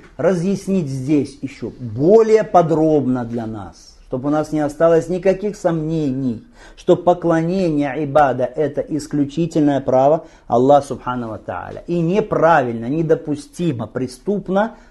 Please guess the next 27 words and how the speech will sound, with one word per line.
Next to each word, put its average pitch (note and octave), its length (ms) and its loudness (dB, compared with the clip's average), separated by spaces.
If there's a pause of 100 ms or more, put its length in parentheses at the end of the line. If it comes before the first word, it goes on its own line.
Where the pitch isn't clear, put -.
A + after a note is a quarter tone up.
посвящать C#3+ 640 -2
что-либо A3 520 4
из F3+ 120 0
поклонения C#3 720 0 (420)
кому-либо, E3+ 760 4 (160)
кроме D3+ 360 4
Аллаха C3 340 0
субхану A#2+ 400 -6
ва F#2+ 100 -8
тааля. E2 320 -12 (760)
И E3 60 -4
он G#3+ 140 2
начинает D3 560 0
здесь D#3+ 500 0
приводить C3+ 720 -2
разные D3+ 600 -2
примеры B2 1000 -4 (480)
поклонения. F2+ 720 -8 (340)
То C#3+ 80 0
есть C#3 160 -2
примеры D3 500 4
различных C#3 580 -2
видов D3+ 540 0
поклонения. A2 760 -4
Что F#3+ 220 0
он F3 220 2
говорит? D#3 480 2